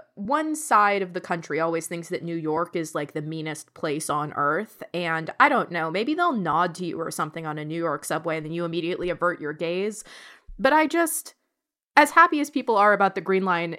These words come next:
extension, this is a city that famously reacted to the mayor suggesting that someone might chat with her on a train with, "How dare you? Don't look at me. Don't talk to me. I'm not here to communicate with other human beings."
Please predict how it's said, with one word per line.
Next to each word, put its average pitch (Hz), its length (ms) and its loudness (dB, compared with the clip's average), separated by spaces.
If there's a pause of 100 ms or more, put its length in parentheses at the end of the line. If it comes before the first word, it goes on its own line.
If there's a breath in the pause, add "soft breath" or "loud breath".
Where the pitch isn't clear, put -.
extension, 175 720 -4 (120)
this 302 220 0
is 294 120 0
a 262 60 2
city 240 300 -2
that 196 160 -4
famously 220 460 0
reacted 180 560 0
to 202 100 -2
the 180 80 0
mayor 185 600 0
suggesting 175 640 -4
that 190 160 -4
someone 180 320 -4
might 175 260 -6
chat - 320 0
with 226 160 -2
her 262 380 0 (400 soft breath)
on 202 180 6
a 185 80 2
train 254 560 -2 (200 loud breath)
with, 220 180 0 (160 soft breath)
"How 277 300 6
dare 254 260 0
you? 233 240 -2
Don't 226 360 2
look 233 200 0
at 254 120 4
me. 233 200 -2
Don't 254 320 2
talk 359 400 4
to 427 160 2
me. 330 200 -6
I'm 320 320 0
not 311 280 2
here 339 260 2
to 403 140 0
communicate 339 640 -2
with 285 120 0
other 285 240 0
human 277 300 -2
beings." 269 340 -6